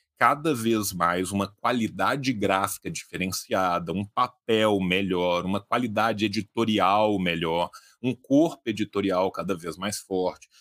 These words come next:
escolhas mais bem colocadas. A gente vem entendendo o jogo,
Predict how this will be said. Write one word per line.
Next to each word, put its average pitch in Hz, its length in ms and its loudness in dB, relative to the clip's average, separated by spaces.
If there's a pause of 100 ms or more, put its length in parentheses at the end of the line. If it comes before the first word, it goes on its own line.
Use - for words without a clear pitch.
(120)
escolhas 139 680 0
mais 104 200 0
bem 95 200 -2
colocadas. 95 720 0
A 98 60 -2
gente 127 200 -2
vem 143 240 -2
entendendo 143 540 0
o 151 80 2
jogo, 120 640 2